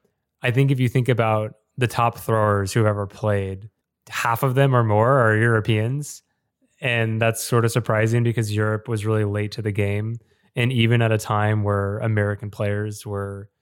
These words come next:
still far more skilled than European players, there was a disproportionate number of Europeans who had the best throws.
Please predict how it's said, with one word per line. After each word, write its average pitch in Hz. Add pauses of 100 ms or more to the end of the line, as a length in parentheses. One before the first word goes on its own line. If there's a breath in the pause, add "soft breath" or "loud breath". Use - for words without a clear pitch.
(140)
still 107
far 104
more 104
skilled 104
than 104
European 101
players, 117 (420)
there 117
was 110 (520)
a 127
disproportionate 113
number 107
of 104
Europeans 107
who 113
had 107
the 104
best 104
throws. 107